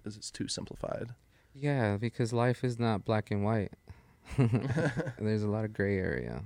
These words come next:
Speaker 2: a lot. <laughs>
Speaker 1: And you could even potentially have the same strain, you know, definitely have different terps per batch, or definitely different brands will have different terpene profiles for the same exact strain.
Speaker 2: Yeah, so it becomes redundant.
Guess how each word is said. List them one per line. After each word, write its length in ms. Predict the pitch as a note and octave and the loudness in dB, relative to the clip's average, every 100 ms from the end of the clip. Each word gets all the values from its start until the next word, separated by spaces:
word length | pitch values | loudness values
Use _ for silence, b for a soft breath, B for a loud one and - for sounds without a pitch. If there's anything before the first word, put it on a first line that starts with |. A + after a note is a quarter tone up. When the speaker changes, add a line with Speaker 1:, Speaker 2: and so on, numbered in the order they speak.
| - | -4
Speaker 2:
a 120 | F#2 | -2
lot. 340 | E2 C2 G1+ - _ - | 0 -2 -4 -8 _ -8
<laughs> 160 | - | 6
Speaker 1:
And 160 | G3+ C#3 | 8 8
you 100 | F3 | 6
could 160 | F#3+ D3+ | 4 2
even 160 | D3 | 2
potentially 500 | B2+ B2+ B2 A#2+ A#2+ A2+ | 0 0 0 0 -2 0
have 180 | A2 G2 | -2 -4
the 60 | |
same 340 | - A2 G2 F2+ | -4 -2 -4 -8
strain, 540 | - - G#2+ B2 A2+ | -12 -2 0 0 -2
you 100 | G2+ | -6
know, 200 | G2+ G2+ - - - - | -6 -8 -10 -16 -8 4
definitely 400 | G#2+ - G#2 G#2 | 4 4 0 4
have 320 | G2+ G2 G2 | 4 4 2
different 320 | G#2+ - F#2+ A2+ | 0 0 0 2
terps 300 | G#2 - - - | 2 0 -10 -6
per 220 | - G#2+ | 2 2
batch, 360 | G2 A2 A2+ - | 6 6 6 2
or 140 | G2+ | -2
definitely 420 | G2+ G#2+ G#2+ G#2+ G#2 | 0 0 2 0 -2
different 260 | G2+ G#2+ | -2 -2
brands 280 | G2+ G#2+ - | 0 0 0
will 80 | G#2 | -4
have 140 | G2+ | -4
different 300 | - - - | -4 -8 -6
terpene 360 | G#2+ - - - | -4 -4 -4 -4
profiles 520 | - - - - - | -4 -2 -2 -2 -8
for 160 | - - | -6 -6
the 80 | G#2 | -6
same 320 | - A2 A2 | -6 -6 -8
exact 380 | - G#2+ G#2 - | -6 -4 -4 -6
strain. 360 | - - - - B B B B B B | -8 -8 -8 -10 B B B B B B
Speaker 2:
Yeah, 300 | C3 F3+ D3+ | 6 10 10
so 200 | A2+ - | 8 4
it 160 | B2 A#2+ | 2 0
becomes 440 | B2+ C#3 B2 A2 A2+ | 0 2 2 2 0
redundant. 520 | G#2+ G#2+ A#2+ G2 | 2 2 2 0